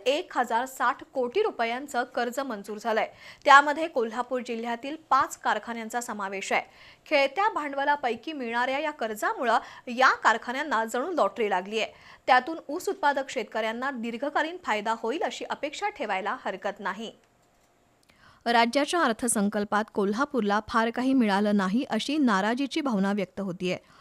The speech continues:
त्याचवेळी राष्ट्रीय सहकार विकास निगमकडून राज्यातील नऊ साखर कारखान्यांना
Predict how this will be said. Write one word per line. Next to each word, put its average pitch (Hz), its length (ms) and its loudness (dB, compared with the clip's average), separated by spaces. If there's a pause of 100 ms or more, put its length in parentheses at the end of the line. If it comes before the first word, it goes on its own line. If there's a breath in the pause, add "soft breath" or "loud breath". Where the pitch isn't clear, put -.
(320 loud breath)
त्याचवेळी 339 520 4
राष्ट्रीय 262 480 2
सहकार 233 440 -2
विकास 220 400 -4
निगमकडून 208 600 0 (340 loud breath)
राज्यातील 285 600 4
नऊ 262 260 2
साखर 233 380 0
कारखान्यांना 214 720 -2